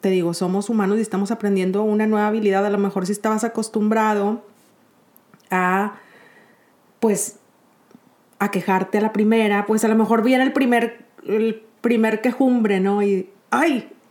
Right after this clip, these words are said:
pero ya me detecté, bueno, bueno, ¿cómo lo cambio?". Entonces buscas el antídoto y buscas cosas que sí te apoyen. Agradecer. U-, una cosa sí buenísima, siempre agradecer todo, incluso lo que no te guste, porque algo te está viniendo a traer un mensaje.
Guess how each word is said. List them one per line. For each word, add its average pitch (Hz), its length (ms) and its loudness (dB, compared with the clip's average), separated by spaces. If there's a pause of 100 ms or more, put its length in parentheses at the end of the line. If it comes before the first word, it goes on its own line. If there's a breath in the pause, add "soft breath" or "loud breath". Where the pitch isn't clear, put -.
pero 220 160 2
ya 185 100 2
me 208 120 0
detecté, 220 380 -4
bueno, 208 220 0
bueno, 180 220 -6
¿cómo 180 160 -6
lo 196 140 -4
cambio?". 190 280 -2
Entonces 185 300 -4
buscas 226 340 -2
el 262 120 2
antídoto 220 560 0
y 196 60 0
buscas 202 440 -4
cosas 226 500 -2 (320 loud breath)
que 220 120 0
sí 214 180 -2
te 196 100 0
apoyen. 190 460 0
Agradecer. 180 760 -2
U-, 208 200 -2
una 285 260 -2
cosa 311 240 -2
sí 269 240 -2
buenísima, 262 540 -2
siempre 233 480 -2
agradecer 208 600 0 (260)
todo, 190 420 -2 (340 loud breath)
incluso 220 420 0
lo 294 120 0
que 277 100 0
no 226 140 0
te 247 80 0
guste, 247 520 -2 (300 loud breath)
porque 220 460 0
algo 233 380 2
te 269 100 -2
está 226 240 0
viniendo 226 400 0
a 220 80 -4
traer 226 180 0
un 220 140 2
mensaje. 214 580 -2